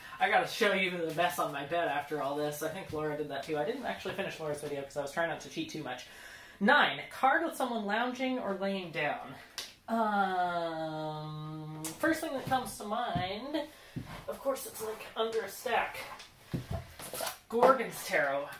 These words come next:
has a lot of, like, reclining, relaxing people, I wanna say. Or maybe I'm just thinking of one.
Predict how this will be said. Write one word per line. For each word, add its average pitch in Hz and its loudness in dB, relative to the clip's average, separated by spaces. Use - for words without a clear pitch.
has 170 4
a 160 6
lot 170 4
of, 135 -4
like, 135 0
reclining, 143 -4
relaxing 135 0
people, 143 0
I 131 4
wanna 135 -4
say. 131 0
Or 175 0
maybe 214 2
I'm 233 2
just 180 0
thinking 160 -6
of 123 -6
one. 127 -4